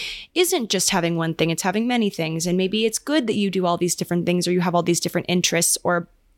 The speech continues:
you know, maybe you don't do any one of them particularly well or, like, amazingly, amazingly well to the point where you could, like, win an award for it.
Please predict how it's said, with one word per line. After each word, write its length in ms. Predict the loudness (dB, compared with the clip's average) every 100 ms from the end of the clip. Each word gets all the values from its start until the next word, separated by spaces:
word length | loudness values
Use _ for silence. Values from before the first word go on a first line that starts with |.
| _ _ _ _ _
you 120 | 0
know, 180 | 0 0 -6 -14 -14 -14 0
maybe 240 | 2 4
you 80 | 2
don't 180 | 0 0
do 160 | 0 0
any 360 | 0 2 0 -4 _
one 240 | -2 2 2
of 100 | 2
them 240 | 0 -2
particularly 640 | -2 0 0 2 0 0
well 420 | 0 2 2 2 0
or, 80 |
like, 240 | 0 -2 -2
amazingly, 800 | -2 0 0 0 0 0 0 2
amazingly 500 | 0 0 -2 -2 -2
well 200 | 0 0
to 100 | -2
the 80 | -4
point 180 | -4 0
where 80 | 0
you 80 | 0
could, 140 | 0
like, 240 | -2 -2 -10 _ _ _
win 200 | 0 2
an 80 | 2
award 480 | -2 -2 2 0 0
for 220 | -2 2
it. 180 | 0